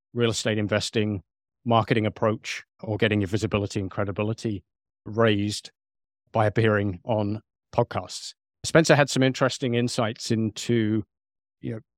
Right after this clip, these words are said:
what you should be looking for in terms of the type of shows, some tools that you can use to help smooth that process through. And keeping, what I really took away from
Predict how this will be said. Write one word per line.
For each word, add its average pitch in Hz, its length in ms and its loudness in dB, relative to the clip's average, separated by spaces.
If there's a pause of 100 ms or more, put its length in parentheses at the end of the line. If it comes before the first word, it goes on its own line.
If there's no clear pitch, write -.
what 127 640 2
you 147 100 -2
should 113 160 -2
be 113 100 4
looking 113 300 2
for 117 340 2
in 110 120 0
terms 110 280 -4
of 101 40 -10
the 101 80 -8
type 113 220 -2
of 98 100 -6
shows, 120 640 2 (400)
some 107 160 -8
tools 131 360 2
that 131 120 -4
you 117 100 0
can 117 160 0
use 113 320 0
to - 100 -6
help 113 220 0 (100)
smooth 120 400 0
that - 200 0
process 113 480 -2
through. 131 320 -2 (600)
And 139 540 -4
keeping, 233 480 0
what 214 140 6
I 202 140 4
really 165 180 4
took - 180 -2
away 135 180 4
from 135 360 -4